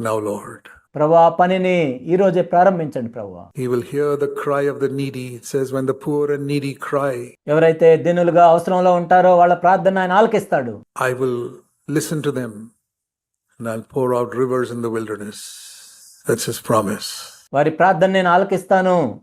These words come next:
Speaker 2: ఎడారిలో నదులను ప్రవహింపజేస్తాను అని దేవుడు వాగ్దానం చేశాడు.
Speaker 1: Father in heaven,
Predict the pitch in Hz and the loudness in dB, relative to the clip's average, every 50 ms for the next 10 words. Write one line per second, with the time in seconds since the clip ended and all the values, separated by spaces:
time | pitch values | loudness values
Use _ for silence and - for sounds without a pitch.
0 | - 147 170 196 214 214 214 208 214 208 196 196 196 220 220 220 214 208 208 226 | 0 2 4 6 6 6 6 4 2 2 2 2 4 4 2 2 2 4 4 6
1 | 240 247 233 233 214 226 214 214 - 220 208 202 208 202 185 180 190 180 175 185 | 4 4 4 4 4 4 2 2 2 2 2 2 2 0 0 0 0 2 2 2
2 | 185 180 180 180 185 180 165 196 180 170 160 156 135 120 _ _ - 127 120 117 | 2 2 4 2 2 2 2 0 0 -2 -4 -8 -10 -12 _ _ -2 0 0 0
3 | 113 113 110 107 104 107 110 113 104 107 110 104 | -2 -2 -4 -4 -6 -6 -8 -8 -8 -8 -12 -14